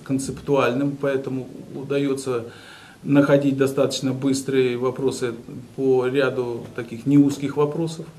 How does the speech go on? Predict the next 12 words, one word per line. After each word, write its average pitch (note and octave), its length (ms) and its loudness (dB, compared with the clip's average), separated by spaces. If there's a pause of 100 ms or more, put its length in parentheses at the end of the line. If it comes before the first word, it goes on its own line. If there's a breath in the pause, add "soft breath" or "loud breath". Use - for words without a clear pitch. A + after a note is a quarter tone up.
(120)
Поэтому C3+ 440 2
и C#3+ 80 -6
посещение C#3 720 -2
Изюмского D#3+ 480 -6
района, E3+ 340 0
и C#3 40 0
посещение C#3 600 -4 (320)
города B2+ 420 -2
Изюм, E3 400 -4 (380 loud breath)
и F3 80 -4
посещение D3+ 680 -2
предприятий. A#2+ 800 -6